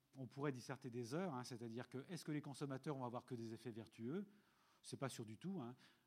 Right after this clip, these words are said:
Euh, j'insiste, euh, je disais tout à l'heure que les politiques publiques n'avaient en général pas les effets qu'elles avaient, qui correspondaient à leurs intentions. C'est pas sûr que les consommateurs aient aussi, euh, des effets qui soient des effets systémiques qui correspondent aussi à leurs intentions,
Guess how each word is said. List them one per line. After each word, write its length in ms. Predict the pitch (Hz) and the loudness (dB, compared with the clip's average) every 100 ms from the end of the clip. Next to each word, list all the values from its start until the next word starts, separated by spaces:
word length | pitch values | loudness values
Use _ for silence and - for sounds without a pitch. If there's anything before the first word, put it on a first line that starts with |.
| - | -14
Euh, 100 | 101 | -10
j'insiste, 540 | 95 117 - 170 180 131 | -2 -2 0 0 0 -2
euh, 680 | 113 - - _ - 107 | -6 -16 -20 _ -12 -10
je 140 | 110 120 | -8 -10
disais 280 | 104 123 143 | -6 0 0
tout 140 | 131 | 2
à 80 | 139 | 0
l'heure 160 | 139 131 | 2 0
que 60 | |
les 80 | 123 | 0
politiques 340 | 131 120 123 | -2 -2 -4
publiques 320 | 117 117 127 127 | -4 -2 -2 -2
n'avaient 180 | 104 | -6
en 60 | 110 | -4
général 340 | 104 107 107 | -4 -4 -4
pas 140 | 104 151 | -2 -2
les 160 | 117 | 0
effets 240 | 113 - 120 | -2 -4 -4
qu'elles 200 | 104 101 | -6 -8
avaient, 420 | 95 104 98 92 - - - - | -10 -10 -10 -14 -18 -20 -20 -16
qui 120 | - 104 | -14 -10
correspondaient 380 | 110 - 107 | -10 -8 -8
à 20 | 107 | -6
leurs 180 | 98 | -6
intentions. 500 | 107 - 95 - 170 202 - - - | -8 -10 -12 -4 -4 -4 -14 -20 -14
C'est 140 | - | -4
pas 140 | 131 139 | 0 2
sûr 160 | 180 | 0
que 60 | 160 | -2
les 60 | 127 | -4
consommateurs 640 | 127 131 113 110 135 175 - - - | -2 -2 -2 -2 0 0 -2 -20 -2
aient 100 | 151 | 0
aussi, 460 | 131 - 156 185 202 - - - 101 | 0 -2 0 0 0 -10 -20 -20 -6
euh, 100 | 117 | -2
des 180 | 120 117 | 0 2
effets 240 | 113 175 | 2 0
qui 140 | 185 120 | -2 -4
soient 300 | - 123 117 | -2 0 0
des 180 | 117 120 | 0 0
effets 160 | 131 | 0
systémiques 460 | - 117 117 135 180 | -2 -2 0 0 -2
qui 100 | 131 | -2
correspondent 400 | 117 107 160 147 | -2 -4 -2 -2
aussi 180 | - 135 | -2 -2
à 40 | |
leurs 140 | 113 | -2
intentions, 440 | 110 143 160 123 | -2 -4 -4 -6